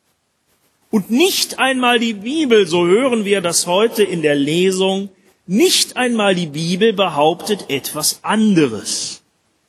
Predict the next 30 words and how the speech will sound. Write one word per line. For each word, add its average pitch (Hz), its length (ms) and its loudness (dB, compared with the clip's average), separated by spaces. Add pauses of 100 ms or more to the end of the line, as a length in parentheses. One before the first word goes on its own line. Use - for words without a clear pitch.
(1300)
Das - 220 -4
kann 175 240 -2
einem 175 280 -2
ja 165 240 2
eigentlich 180 480 0
schon 165 200 -4
fast 196 400 -2
ein 165 160 -6
bisschen 220 400 0
merkwürdig 180 800 0
vorkommen. 180 840 -6 (1160)
Hört 220 240 2
man 214 160 2
doch - 500 -4
immer 196 300 2
wieder, 233 520 0 (920)
dass 180 160 -4
die 208 100 -2
Botschaft 254 560 0
der 226 140 2
Bibel 269 480 0
heute 269 360 0
für 240 160 -4
die 226 140 -8
Menschen 254 500 -2
weiter 220 460 0
weg 240 240 -4
ist - 260 -8
als 196 360 -10
je. 147 340 -8